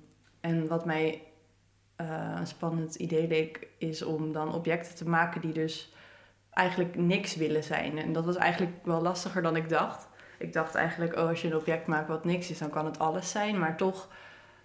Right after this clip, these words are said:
merkte je dat je dan toch heel erg op zoek gaat naar, eh, ja,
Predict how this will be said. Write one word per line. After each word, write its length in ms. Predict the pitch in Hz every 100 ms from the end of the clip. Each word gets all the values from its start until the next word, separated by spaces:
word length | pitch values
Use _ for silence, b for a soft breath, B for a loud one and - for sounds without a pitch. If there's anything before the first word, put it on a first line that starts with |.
| -
merkte 360 | 175 180 175 185
je 60 |
dat 180 | 170 170
je 60 | 180
dan 160 | 170
toch 280 | 175 185 -
heel 120 | 185
erg 140 | 185 180
op 120 | 180
zoek 240 | - 254 -
gaat 220 | 165 170
naar, 520 | 170 165 165 - - -
eh, 540 | 170 165 160 160 160 165 B B B B B - _
ja, 400 | 185 175 170 170